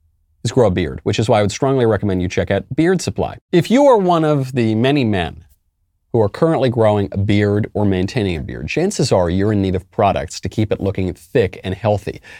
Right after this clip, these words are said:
You don't want some scraggly, hideous looking thing make you look like a stray dog. No, you want a nice, lush beard. You do not want to show up to your neighborhood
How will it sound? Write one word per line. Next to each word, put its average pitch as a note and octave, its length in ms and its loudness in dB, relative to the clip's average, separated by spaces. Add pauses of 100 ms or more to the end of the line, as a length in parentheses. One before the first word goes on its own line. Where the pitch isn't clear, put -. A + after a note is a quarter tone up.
(120)
You - 80 4
don't G3+ 220 4
want D#3+ 220 0
some A2 200 -2
scraggly, G2 1160 -2 (100)
hideous A#2+ 600 -2
looking F#2 340 -4
thing G#2+ 360 -4
make E2+ 220 -8
you F2+ 60 -6
look G2 200 -4
like F2 200 -2
a - 60 -10
stray G2+ 420 -2
dog. G2 560 -4
No, A#2+ 160 -2
you G#2 140 0
want A#2 260 -6
a F2+ 40 -8
nice, G2 520 -6 (360)
lush F#2+ 480 0 (460)
beard. G2 500 -2
You G2+ 140 0
do G2 140 0
not A#2+ 280 2
want C3+ 140 0
to A#2+ 60 0
show G#2+ 300 2
up G2+ 100 0
to - 120 -6
your F#2+ 60 0
neighborhood F#2+ 560 0